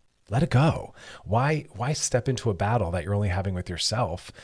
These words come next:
um, over something that is already done and gone and you can't do anything about? But yet some people will ruin their entire morning and lose themselves in road rage, um, as though that person was specifically trying to harm you by s-,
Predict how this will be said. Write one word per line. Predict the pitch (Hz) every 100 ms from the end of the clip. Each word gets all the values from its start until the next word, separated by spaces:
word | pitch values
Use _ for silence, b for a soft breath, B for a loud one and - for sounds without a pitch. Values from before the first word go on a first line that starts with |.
| B B B _ _
um, | 98 98 95 92 90 87 -
over | 113 120 113
something | 107 113 110 110
that | 101 95 98 -
is | 107
already | 117 123 117 107 87 - - - -
done | 104
and | 127 107
gone | 90 135 113 98 107
and | 104
you | 101
can't | - 104
do | 107
anything | 101 98 82
about? | 92 135 85
But | - 90
yet | 95 -
some | 117
people | 123 120 104
will | 95 92
ruin | 104 107
their | 92
entire | 85 - 104 104
morning | 101 113 98 82
and | 80 82
lose | 101 147
themselves | - 82 - 78 82 - B B B B -
in | 110
road | 117 170
rage, | 139 64 - - - B B B _
um, | 98 98 98
as | - 117
though | 104 117
that | 110 -
person | - 110 - 110 107
was | 98 95
specifically | - - - 110 - 104 98
trying | - 98 92
to | 90
harm | - 95 95 90
you | 85 85 82
by | 82 85 85
s-, | 80 - -